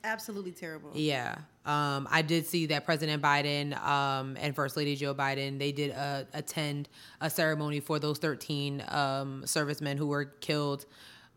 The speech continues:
Speaker 2: Um, he, I think it was early this week they attended that. Um, so, yeah.
Speaker 1: Mm.
Speaker 2: However, i-, it's the end of the war physically, but it's the beginning <clears throat> to a whole different type of war. I think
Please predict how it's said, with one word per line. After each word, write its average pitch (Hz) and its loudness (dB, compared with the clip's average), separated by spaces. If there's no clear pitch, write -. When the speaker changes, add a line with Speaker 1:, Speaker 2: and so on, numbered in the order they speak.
Speaker 2:
Um, 143 0
he, 180 6
I 143 0
think 165 2
it 160 2
was 139 -2
early 170 4
this 151 0
week 147 0
they 139 0
attended 131 -2
that. 120 -4
Um, 123 -2
so, 151 -2
yeah. 135 0
Speaker 1:
Mm. - -8
Speaker 2:
However, 180 8
i-, - -8
it's 196 4
the 202 0
end 247 6
of 180 2
the 175 8
war 175 4
physically, 302 6
but 156 2
it's 196 6
the 156 2
beginning 143 2
<clears throat> - -14
to 151 2
a 131 2
whole 160 4
different 143 -2
type 123 -2
of 117 -6
war. 110 -4
I 160 4
think 185 2